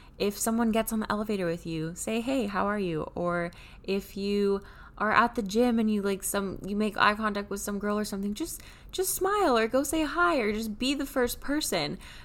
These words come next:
Because I feel like a lot of the time we look at someone and they, like, don't smile at us, and then we're like, "Oh my God, they, they might be mean," or whatever, we get uncomfortable by it. But then have you ever thought about the fact that you didn't really smile either,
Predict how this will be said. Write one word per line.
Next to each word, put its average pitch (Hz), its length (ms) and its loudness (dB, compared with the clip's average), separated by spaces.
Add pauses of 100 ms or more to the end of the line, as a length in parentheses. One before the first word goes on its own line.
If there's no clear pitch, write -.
(100)
Because 269 280 0
I 294 60 0
feel 311 180 2
like 320 140 4
a 247 60 2
lot 214 180 6
of 240 60 0
the 247 80 0
time 196 420 2
we 196 160 0
look 180 240 0
at - 100 -4
someone 226 520 2
and 185 180 -2
they, 185 80 0
like, 175 180 0
don't 165 240 0
smile 165 380 0
at 175 160 2
us, 185 320 0 (380)
and 185 240 0
then 170 400 0
we're 165 160 2
like, 170 180 0
"Oh - 80 -4
my 165 100 -2
God, 160 180 -2 (500)
they, 160 280 2 (280)
they 170 160 0
might 160 180 0
be 156 140 -4
mean," 175 320 2
or 151 100 -2
whatever, 165 400 2
we 165 140 0
get 165 100 2
uncomfortable 175 460 0
by 151 260 6
it. - 80 0 (400)
But 180 160 0
then 185 160 4
have 190 160 0
you 196 60 6
ever 202 160 2
thought 190 260 6
about 175 380 6 (120)
the 175 80 -4
fact 175 280 4
that 175 100 -2
you 180 220 -2
didn't 180 280 -2
really 180 200 2
smile 175 340 2
either, 202 380 0